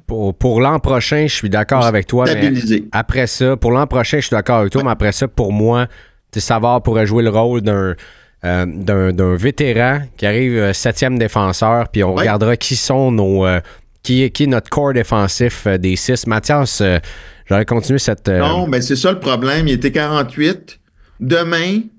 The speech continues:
Speaker 2: on parle, ça, demain, c'est un spécial Lane Hudson.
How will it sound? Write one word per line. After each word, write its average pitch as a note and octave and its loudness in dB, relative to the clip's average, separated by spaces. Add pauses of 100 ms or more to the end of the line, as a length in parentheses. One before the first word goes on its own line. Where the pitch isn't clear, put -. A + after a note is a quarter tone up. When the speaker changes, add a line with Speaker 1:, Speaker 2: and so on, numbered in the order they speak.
(480)
Speaker 2:
on B2+ -2
parle, D#3+ 0
ça, A#2+ 0
demain, C#3+ -2
c'est - -8
un C#3 0
spécial C#3+ -4
Lane C#3+ -2
Hudson. B2 -4